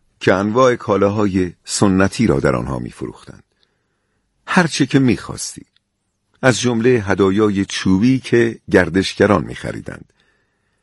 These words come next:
این گردشگران از سراسر جهان آمده و خیابان‌ها و کوچه‌های شهر قدیمی قدس را پر کرده بودند. اینجا و آنجا چند مرزبان رژیم اشغالگر قدس را هم می‌دیدی که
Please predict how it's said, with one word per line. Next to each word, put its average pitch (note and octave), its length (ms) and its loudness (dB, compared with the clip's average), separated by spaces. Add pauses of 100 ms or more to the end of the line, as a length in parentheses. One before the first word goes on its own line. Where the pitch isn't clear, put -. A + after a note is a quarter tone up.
(320)
این A#2 180 0
گردشگران C#3 640 0
از D3 120 0
سراسر A#2 520 0
جهان A2+ 360 0
آمده G2 440 0 (580)
و G2+ 80 2
خیابان‌ها G#2+ 600 2
و G#2 100 0
کوچه‌های G2 800 0
شهر F#2 380 0
قدیمی F2+ 540 0
قدس - 360 0
را D2+ 240 -2 (120)
پر D#2 200 0
کرده - 360 -16
بودند. - 400 -20 (340)
اینجا E3+ 400 0
و D3 80 2
آنجا A#2 640 0 (200)
چند A#2+ 420 0
مرزبان F2+ 760 2
رژیم E2+ 320 0
اشغالگر E2+ 800 0
قدس - 320 0
را D#2 120 4
هم F2 160 0
می‌دیدی B1+ 500 -2
که B1 300 -10